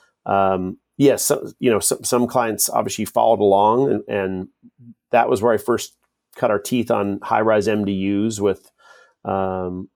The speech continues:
uh, with Lincoln Tower, which was the first real M D U in the Seattle market,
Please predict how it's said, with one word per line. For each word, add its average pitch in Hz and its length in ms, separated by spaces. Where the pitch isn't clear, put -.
uh, 95 260
with 101 140
Lincoln 113 340
Tower, 104 460
which 98 180
was 101 80
the 95 80
first - 220
real 104 160
M 101 200
D 101 100
U 98 200
in 101 60
the 92 80
Seattle 92 340
market, 90 480